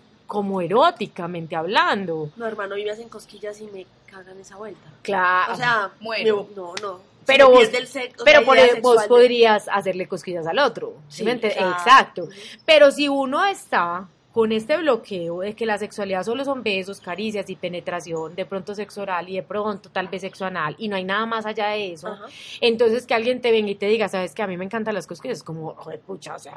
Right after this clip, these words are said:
Speaker 1: ¿qué pasa aquí? O sea, ¿de qué estamos hablando? Este man está loco, esta vieja está loca", ¿cierto?
Speaker 2: Además es súper fácil de hacer y es, o sea, es como cosas que uno nunca se imagina, pero que se dan placer al otro, pues mira.
Speaker 1: Exacto, pero mira que encontrar ese camino,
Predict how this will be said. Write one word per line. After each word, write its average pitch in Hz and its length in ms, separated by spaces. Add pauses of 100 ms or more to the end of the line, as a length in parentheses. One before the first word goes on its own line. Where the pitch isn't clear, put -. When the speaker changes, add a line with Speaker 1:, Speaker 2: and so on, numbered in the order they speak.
(120)
Speaker 1:
¿qué - 140
pasa - 300
aquí? 349 800
O 208 100
sea, 240 200
¿de 220 100
qué 202 80
estamos 226 280
hablando? 247 520
Este 233 140
man 226 120
está 214 220
loco, 277 320
esta 226 140
vieja 214 120
está 220 160
loca", 294 380
¿cierto? 277 400
Speaker 2:
Además 247 260
es 254 80
súper 285 220
fácil 233 260
de 254 80
hacer 302 480
y 240 220
es, 208 360
o 226 60
sea, 226 240
es 214 140
como 240 320
cosas 220 280
que 277 100
uno 269 100
nunca 254 160
se 233 80
imagina, 240 560
pero 220 120
que 214 120
se 202 100
dan 175 140
placer 196 240
al 220 80
otro, 262 180
pues 175 160
mira. 156 180
Speaker 1:
Exacto, 262 520
pero 254 140
mira 262 200
que 254 80
encontrar 233 480
ese 269 160
camino, 170 460